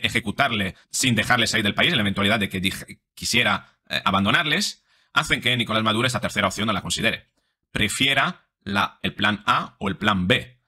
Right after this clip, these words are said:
¿no? Hay que considerar además que en, en, en esa transmisión, retransmisión de, de, de, mm, cuando en la tele, cuando él enseñó el móvil, eh, no tengo el vídeo conmigo, pero lo puedes buscar. Cuando él enseñó el móvil diciendo que,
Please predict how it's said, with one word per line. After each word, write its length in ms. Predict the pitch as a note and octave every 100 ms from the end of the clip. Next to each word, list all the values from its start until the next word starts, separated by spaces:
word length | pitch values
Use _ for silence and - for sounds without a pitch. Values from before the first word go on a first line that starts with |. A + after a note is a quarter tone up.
| _
¿no? 200 | - D3+ - -
Hay 80 | C#3+
que 80 |
considerar 340 | F3+ E3 D#3+ G#3
además 280 | D#3 G#3+ -
que 220 | - -
en, 240 | B2 A#2
en, 320 | A2+ G2+ A2 G2+ - -
en 100 | D#3+
esa 160 | G3
transmisión, 480 | F#3+ E3 C3 - D#3+
retransmisión 420 | B2+ B2 A#2 D3 D3
de, 240 | A#2+ G#2
de, 360 | G2+ G2+ G2+ E2+
de, 280 | G2 G2 G2
mm, 280 | F#2 E2 - -
cuando 440 | - A2+ G#2+ G#2 -
en 120 | G#2
la 100 | -
tele, 340 | C#3+ A#2+ D3 - _
cuando 200 | A#2 A#2
él 80 | D3+
enseñó 340 | C#3 A#2+ A#2
el 60 | A#2
móvil, 440 | C#3+ G#2 G2+ D3+ _ _
eh, 180 | - G#2+
no 120 | B2
tengo 180 | E3+ D#3+
el 80 | C3
vídeo 240 | D3 C3
conmigo, 320 | A#2+ A#2 B2 G2+
pero 140 | G#2
lo 80 | G2+
puedes 380 | C3 A#2+ - G2+
buscar. 500 | G#2 - A2+ - _ _ _ _ _ _ - - _ _
Cuando 240 | - B2+ E3+
él 60 |
enseñó 440 | A3+ F#3+ C3 B2+ D#3
el 100 | A2
móvil 360 | D3 B2 F#2+
diciendo 320 | F#2 - C#3 A#2+
que, 320 | A2 G2+